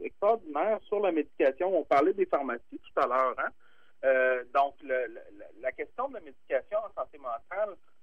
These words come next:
moi, je, donc, on donne une formation qui s'appelle L'autre côté de la pilule, qui est de, d'une durée de deux jours, le dix et le onze avril à Lévis,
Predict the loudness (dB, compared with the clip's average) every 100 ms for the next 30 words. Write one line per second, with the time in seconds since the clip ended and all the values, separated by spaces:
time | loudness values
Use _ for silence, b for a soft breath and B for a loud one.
0 | -4 -2 -2 -4 -12 -20 -20 -6 -4 -2
1 | -6 -6 -6 -2 -2 0 -2 -2 -4 -4
2 | -6 -8 -8 -10 -8 -10 -10 -12 -18 -16
3 | -16 -20 -20 -16 -16 -18 -18 -16 -16 -16
4 | -18 -18 -18 -18 -18 -12 -10 -10 -10 -12
5 | -8 -2 -2 0 0 0 -2 -10 -12 -14
6 | -16 -20 -20